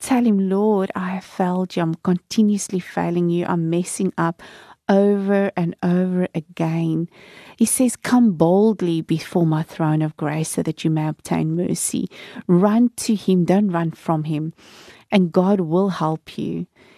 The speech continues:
Even if you just can say, "God, I am here. I'm in the midst of temptation. I'm in the midst of sin."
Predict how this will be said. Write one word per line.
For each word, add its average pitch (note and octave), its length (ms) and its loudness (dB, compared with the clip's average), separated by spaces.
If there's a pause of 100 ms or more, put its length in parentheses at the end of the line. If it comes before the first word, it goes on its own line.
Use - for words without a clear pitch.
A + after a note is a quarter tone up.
(220)
Even A3+ 300 4
if G3+ 260 -2
you F#3 160 0
just - 640 -4
can E3+ 180 2
say, F#3+ 300 -2
"God, F3 480 -2
I F3 180 0
am E3 200 0
here. D#3+ 520 -2 (400)
I'm F#3 140 2
in F3+ 100 2
the F3 80 2
midst E3 600 0
of D3+ 360 -4 (540)
temptation. E3+ 640 0
I'm F3 140 0
in F#3 80 2
the F3+ 60 2
midst E3+ 440 2
of - 180 -4
sin." D#3 600 -6